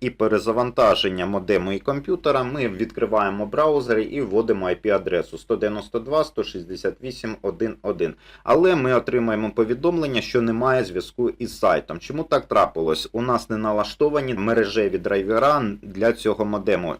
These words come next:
щоб під'єднатися по U S B. Е, тому ми скористаємося для перевірки іншим способом. Ми під'єднаємося до Wi-Fi мережі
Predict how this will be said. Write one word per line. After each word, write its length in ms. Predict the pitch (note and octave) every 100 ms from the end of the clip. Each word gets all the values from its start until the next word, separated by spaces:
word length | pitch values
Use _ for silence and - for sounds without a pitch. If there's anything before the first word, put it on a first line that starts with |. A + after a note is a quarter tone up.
| -
щоб 200 | - - - _ -
під'єднатися 840 | G#2 F#2+ F#2+ A2 A#2 A#2 - F#2+
по 260 | - G#2 G#2
U 280 | - F#2+ G#2
S 220 | G2 F2
B. 160 | D#2 - - - - -
Е, 140 | F#2+
тому 680 | A2+ - E3 F3+ G#3+ G#3+ F#3+ -
ми 240 | D#3 G3+
скористаємося 960 | G3 D#3 D3 - D#3 C#3+ C#3 D3 C3 -
для 240 | G#2+ B2+
перевірки 680 | B2 B2+ D3+ F3 G3+ - D3
іншим 440 | C#3+ D3+ A#2 G#2
способом. 540 | F#2 - F2+ - G2+ B2
Ми 120 | F3+ - _
під'єднаємося 840 | - C3 A#2+ C3 C3+ B2 G#2+ - G#2
до 260 | G#2+ A#2
Wi-Fi 420 | G#2 A2+ A2+ A2+
мережі 640 | A2+ A#2 A#2 F#2 E2+ C#3+